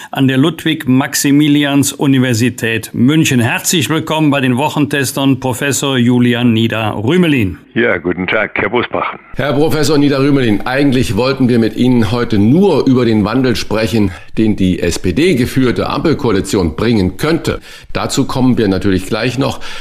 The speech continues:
Speaker 3: Doch wir wollen zu Beginn mit dem Thema, das zum Winter wieder voll zurückgekehrt ist, Corona. Wenn Angela Merkel starke Einschränkungen für Ungeimpfte ankündigt und Jens Spahn von einer Pandemie der Ungeimpften spricht,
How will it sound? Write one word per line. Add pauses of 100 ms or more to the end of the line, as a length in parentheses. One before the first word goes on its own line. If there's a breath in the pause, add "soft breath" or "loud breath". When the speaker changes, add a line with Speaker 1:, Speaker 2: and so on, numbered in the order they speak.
(140 loud breath)
Speaker 3:
Doch
wir
wollen
zu
Beginn
mit
dem
Thema,
das
zum
Winter
wieder
voll
zurückgekehrt
ist,
Corona. (420 loud breath)
Wenn
Angela
Merkel
starke
Einschränkungen
für
Ungeimpfte
ankündigt
und
Jens
Spahn
von
einer
Pandemie (100)
der
Ungeimpften
spricht,